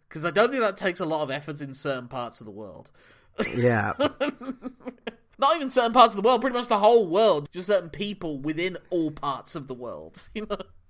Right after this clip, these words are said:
Speaker 2: You just remind me of that Family Guy sketch where it's the two Jewish slaves in Egypt, and it's like, they say all peoples in the world have to go through suffering. Well, we Jews are just getting out of the way early doors. From here on in, it's gonna be smooth <laughs> sailing.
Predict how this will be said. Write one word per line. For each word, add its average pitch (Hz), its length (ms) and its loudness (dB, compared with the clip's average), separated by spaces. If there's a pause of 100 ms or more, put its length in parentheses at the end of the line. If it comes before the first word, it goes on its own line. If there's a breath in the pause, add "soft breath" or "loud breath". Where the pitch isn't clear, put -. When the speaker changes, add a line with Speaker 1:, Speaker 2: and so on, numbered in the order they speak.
(200 loud breath)
Speaker 2:
You 202 100 4
just 202 200 2
remind 190 320 10
me 170 100 6
of 151 160 6
that 147 220 2
Family 160 360 4
Guy 117 200 -2
sketch - 680 -8 (220)
where 117 480 -4
it's - 220 -8
the 123 120 -6
two 143 260 0
Jewish 120 360 0
slaves 117 540 -2
in 117 120 -6
Egypt, 123 540 -4
and 120 100 -4
it's - 180 -6
like, 120 300 -4 (540 loud breath)
they 185 160 6
say 262 240 8
all 240 220 10
peoples 151 460 2
in 135 100 0
the 123 80 -2
world 120 260 -2
have 190 100 -8
to - 80 -14
go 135 140 0
through 120 180 -6
suffering. 90 460 -6 (400 soft breath)
Well, 160 180 6
we 247 200 4
Jews 180 280 8
are 143 60 0
just 165 200 0
getting 147 280 2
out 143 140 2
of 120 40 0
the 139 60 2
way 147 200 4
early 127 260 4
doors. 123 360 2
From 143 180 0
here 247 260 10
on 175 160 10
in, 202 160 8
it's 117 160 -2
gonna 135 180 2
be 120 120 -2
smooth 202 600 8
<laughs> - 0 -
sailing. 185 640 4